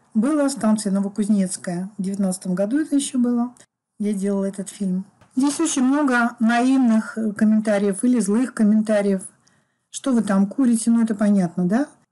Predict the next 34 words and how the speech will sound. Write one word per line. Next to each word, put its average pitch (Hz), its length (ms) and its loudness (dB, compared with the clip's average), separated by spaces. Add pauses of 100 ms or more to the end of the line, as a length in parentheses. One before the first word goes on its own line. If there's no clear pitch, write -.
(120)
Люди 240 240 4
не 240 160 4
понимают, 226 420 4
для 202 160 4
чего 254 240 0
это 277 180 0
скрывать, 208 840 0
если 208 260 0
было 196 240 2
метро. 196 440 2
Скрывать-то 226 560 0
ради 202 220 0
чего, 196 360 0
вот 180 160 -4
пишут. 175 340 -8 (420)
А 196 140 -2
что 233 160 -2
в 233 80 0
прошлом 226 340 0
такого 208 340 0
таинственного, 202 800 2 (260)
что - 200 -4
о - 20 2
нём 220 220 4
не 208 80 2
хотят 208 340 -2
рассказывать? 185 560 0
Ни 208 80 4
один 214 240 4
блогер 208 400 2
толком 214 400 0
объяснить 190 460 0
не 208 100 4
может. 175 400 0